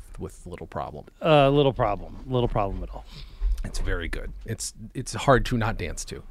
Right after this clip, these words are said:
Speaker 1: It's, and it, it is about the reunification that has not happened that some people want of Moldova and s-, oh God, oh God, I'm gonna say the wrong one. Moldova, Moldova and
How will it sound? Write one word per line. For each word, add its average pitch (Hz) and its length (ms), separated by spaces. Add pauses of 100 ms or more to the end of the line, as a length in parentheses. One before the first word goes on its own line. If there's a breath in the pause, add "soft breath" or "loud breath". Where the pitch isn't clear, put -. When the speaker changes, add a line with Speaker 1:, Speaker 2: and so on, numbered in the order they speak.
(160)
Speaker 1:
It's, - 140
and 131 180
it, 131 120
it 165 280
is 165 140
about 151 260
the 160 80
reunification 175 1080 (420 loud breath)
that 143 100
has 151 220
not 135 160
happened 127 420
that 113 160
some 143 160
people 113 180
want 98 180
of 107 120
Moldova 113 840
and 107 160
s-, - 320 (100)
oh 135 260
God, 135 520 (340)
oh 135 160
God, 135 180
I'm 131 80
gonna 139 140
say 143 300
the 131 180
wrong 135 300
one. 117 340 (600)
Moldova, 147 600 (120)
Moldova 156 640
and 143 140